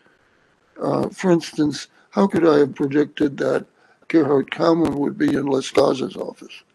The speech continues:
Would I, I remember Lescaz did the first international style skyscraper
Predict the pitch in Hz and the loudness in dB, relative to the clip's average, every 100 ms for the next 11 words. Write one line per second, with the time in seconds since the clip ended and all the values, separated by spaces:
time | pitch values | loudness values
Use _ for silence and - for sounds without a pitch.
0 | _ _ _ _ - 151 151 - - _ | _ _ _ _ -4 0 0 0 -2 _
1 | _ - - - _ - - 156 165 160 | _ -20 -20 -20 _ -10 -6 2 4 6
2 | 151 - 151 151 - 196 208 180 165 156 | 6 4 0 -2 2 2 2 0 -2 0
3 | 143 - 185 95 - - 160 151 160 147 | -4 -4 -2 -2 -4 -6 -2 0 0 -2
4 | - 139 135 - - - 143 143 131 - | -6 -6 -8 -6 -4 -2 0 -2 -4 -10
5 | _ - - - - 156 156 - 147 139 | _ -20 -20 -12 -2 0 0 -2 -2 -2
6 | - 139 135 | -2 -4 -4